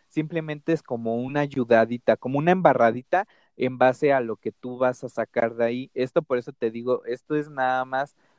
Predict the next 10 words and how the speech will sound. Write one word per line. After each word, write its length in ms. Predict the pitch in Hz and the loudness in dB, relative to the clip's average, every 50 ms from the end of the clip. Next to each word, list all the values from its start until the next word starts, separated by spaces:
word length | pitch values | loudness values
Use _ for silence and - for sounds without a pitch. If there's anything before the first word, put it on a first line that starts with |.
| _ _ | _ _
muy, 540 | - 127 127 135 135 139 143 143 147 156 - _ _ | -8 -4 0 4 6 6 6 4 2 -2 -8 _ _
este, 760 | - 113 113 107 - - _ _ - 107 107 107 107 104 95 - | 2 2 2 2 -2 -6 _ _ 6 6 6 4 2 -4 -10 -4
y 140 | - 117 120 | 2 6 6
ahora 180 | 127 131 135 | 8 6 6
sí 140 | 127 - 120 | 4 0 -8
que 420 | 120 - 135 127 120 113 107 104 101 110 | 0 2 4 6 6 6 4 2 0 0
ya 420 | 113 110 113 113 107 104 95 - - - - | 0 0 2 0 -2 -2 -4 -6 -8 -14 -18
me 240 | 107 107 107 107 104 | -18 -14 -8 -8 -4
ganaste 400 | 101 104 104 110 113 - _ - | -2 -2 -2 -2 -6 -8 _ -14
porque 240 | - - - - 101 | -16 -14 -12 -10 -12